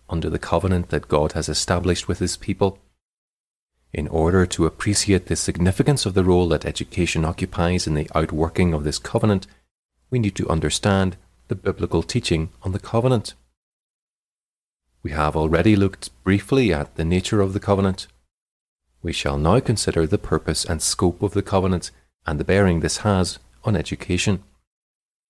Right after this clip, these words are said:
The significance of the role that education plays in the covenant life of God's people will become apparent when it is seen in this broader context,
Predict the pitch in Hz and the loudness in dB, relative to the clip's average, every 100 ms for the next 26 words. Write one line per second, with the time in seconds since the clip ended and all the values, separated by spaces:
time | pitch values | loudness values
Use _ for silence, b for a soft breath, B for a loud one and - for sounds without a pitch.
0 | _ _ _ _ _ _ _ 123 110 120 | _ _ _ _ _ _ _ -2 0 0
1 | 104 113 - 185 185 - 95 90 82 85 | 2 2 2 4 4 2 2 4 4 6
2 | 90 78 78 80 - - 101 - 87 - | 4 2 0 -4 -6 -2 0 2 -2 2
3 | 90 87 98 82 78 - 82 85 80 80 | 2 4 2 -2 -4 -2 -2 0 0 0
4 | 92 - - - 73 - 107 - 98 b | 0 -2 -6 -4 -4 -6 -6 -2 -2 b
5 | b b _ - 98 87 - 82 82 - | b b _ -6 -4 -2 0 2 2 2
6 | 151 85 - - _ _ - 92 82 85 | 2 2 -2 -14 _ _ -2 0 2 0
7 | - 76 - 98 92 87 85 82 - - | -2 -4 0 2 4 4 2 -2 -4 0
8 | 78 69 73 71 - 85 92 - 92 - | 0 2 0 -2 -2 -2 0 0 -2 -2
9 | - | -10